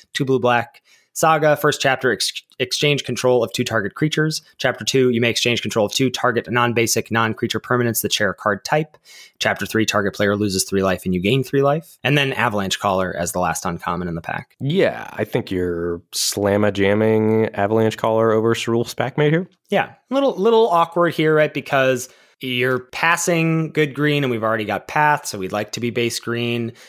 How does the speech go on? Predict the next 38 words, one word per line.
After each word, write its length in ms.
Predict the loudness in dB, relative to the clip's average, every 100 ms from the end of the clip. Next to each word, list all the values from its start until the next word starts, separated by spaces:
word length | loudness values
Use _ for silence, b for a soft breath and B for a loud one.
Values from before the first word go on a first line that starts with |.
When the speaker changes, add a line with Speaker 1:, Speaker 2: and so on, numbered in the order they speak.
| B
Speaker 1:
and 120 | -6 -4
Avalanche 360 | -2 -4 -2
Caller 320 | 2 4 2 0
is 80 |
a 40 | -2
snow 220 | 0 0
card, 340 | 2 2 2
and 80 | 0
that's 160 | -4 -4
where, 160 | -8 -10
like, 180 | -14 -10
green 240 | -6 -4
wants 160 | -4 -6
to 60 | -6
be 60 |
snow. 280 | -2 0 2
There, 160 | 2 0
there's, 320 | 0 -2 -2
there's 180 | -2 2
already 240 | 4 4
a 80 | 4
little 180 | 4 2
bit 120 | 2
of 60 | 2
awkwardness 400 | 0 -2 -6 -6
here, 140 | -2
but 120 | 0
I 60 | 2
agree. 200 | 0 -4
I'm 80 | -4
just, 260 | -4 _
just 180 | 0 2
taking 200 | 2 2
the 60 | 2
Avalanche 380 | 2 0 -2
Caller 240 | 0 0 0
as 120 | -2
the 260 | 0 -2